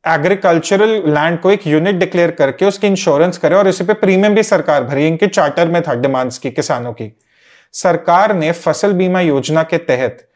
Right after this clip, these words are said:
डेढ़ लाख करोड़ as premium रिलीज किया है।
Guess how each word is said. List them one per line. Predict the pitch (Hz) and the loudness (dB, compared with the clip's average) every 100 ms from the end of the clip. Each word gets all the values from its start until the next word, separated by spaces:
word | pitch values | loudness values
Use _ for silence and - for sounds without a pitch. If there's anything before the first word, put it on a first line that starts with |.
| _ _ _ 131 - _ _ _ - | _ _ _ -20 -20 _ _ _ 0
डेढ़ | 180 240 226 | 2 4 2
लाख | 160 135 170 - - | 2 2 0 -2 -4
करोड़ | 151 131 131 98 - _ _ _ _ 160 | -2 0 0 -2 -12 _ _ _ _ -6
as | 160 - - - | -6 -6 -6 0
premium | 160 156 147 113 110 131 | 2 2 0 -4 -8 -2
रिलीज | 139 135 160 - | 0 2 0 -2
किया | - 104 | -10 -12
है। | 101 | -12